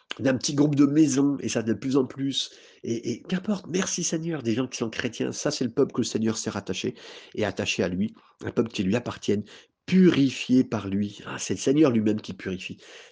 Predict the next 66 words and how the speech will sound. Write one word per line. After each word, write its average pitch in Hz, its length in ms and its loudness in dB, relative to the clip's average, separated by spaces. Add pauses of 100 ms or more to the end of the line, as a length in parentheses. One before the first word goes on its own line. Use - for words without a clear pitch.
(100)
par - 140 -6
sa - 160 -2
parole. 98 400 -4
Il 107 120 -4
nous 107 120 -2
purifie, 107 600 -6 (360)
il 95 120 -6
nous 107 140 -2
lave. 104 400 0 (300)
On 107 80 -4
lit 117 140 4
la 120 100 6
parole, 110 360 2
on 104 60 2
l'écoute 110 340 0
chaque 104 220 -4
jour, 110 300 0
ça - 180 -6
met 110 140 2
de 104 140 0
l'eau 120 280 6 (360)
dans 104 120 -4
nos 113 120 -2
pensées, 120 440 -4
ça 98 160 -4
nettoie. 123 560 -2 (500)
Ça - 160 -4
nettoie 101 280 -4
nos 104 80 -2
pensées, 95 360 -4
même 135 160 2
si 165 140 -2
on 160 40 4
ne 147 40 -6
se 135 40 -6
voit 147 160 0
pas. 147 180 -4 (400)
Vous 107 80 -12
pensez 120 340 0
que - 80 -8
vous 110 140 2
êtes 110 140 -4
là 120 180 0
et - 20 0
vous 110 120 -4
dites, « 107 160 -4
Ah 107 40 2
ben 98 140 -2
non, 110 100 -2
moi 113 120 -2
j'avance 101 280 -2
pas 92 160 -6
trop, 107 300 -4
bon, 107 180 2
j'écoute 101 300 -4
des 101 160 -2
enseignements. » 120 420 -4 (300)
Mais 107 80 -8
ça - 180 -4
vous 92 120 -8
nettoie, 117 480 -4
ça - 180 -6
vous 101 120 -8
nettoie, 104 320 -2
vous 101 180 -6
l'écoutez, 113 500 -2